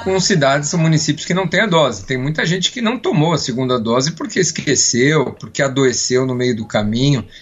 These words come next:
e alguns até porque não encontraram a dose, né? E provavelmente alguns não encontrarão daqui pra frente também.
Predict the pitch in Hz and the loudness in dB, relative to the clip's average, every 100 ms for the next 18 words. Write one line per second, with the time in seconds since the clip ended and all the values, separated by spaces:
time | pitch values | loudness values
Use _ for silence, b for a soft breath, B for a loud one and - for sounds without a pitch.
0 | B - 190 120 180 156 - 143 190 170 | B 0 2 4 2 2 2 -2 -2 -2
1 | 196 208 214 220 202 151 156 160 123 113 | 0 2 2 2 2 2 2 2 0 -2
2 | 117 131 127 120 151 160 - 143 147 143 | 0 0 -2 0 2 2 0 0 0 2
3 | 127 120 143 143 127 117 139 139 151 151 | 0 0 -2 0 -2 0 0 2 2 4
4 | 151 143 123 120 135 139 139 - 147 - | 2 2 0 2 0 0 -2 -2 -2 -2
5 | 127 127 - 156 135 104 | -4 -4 0 2 2 2